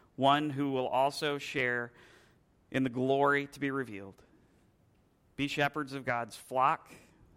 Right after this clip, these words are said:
that is under your care, serving as overseers, not because you must,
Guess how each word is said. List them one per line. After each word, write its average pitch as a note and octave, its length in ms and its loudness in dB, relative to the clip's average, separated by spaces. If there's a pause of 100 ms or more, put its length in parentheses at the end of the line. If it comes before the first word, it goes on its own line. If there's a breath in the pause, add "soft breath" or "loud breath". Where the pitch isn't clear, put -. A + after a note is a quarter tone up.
(120)
that B2 120 -4
is A#2+ 100 -8
under B2+ 160 -6
your B2 180 -8
care, G2+ 440 -10 (500)
serving C3+ 420 -4
as B2 120 -6
overseers, G#2+ 840 -8 (720 soft breath)
not C#3 160 4
because E3 300 2
you E3 80 -2
must, F3 500 2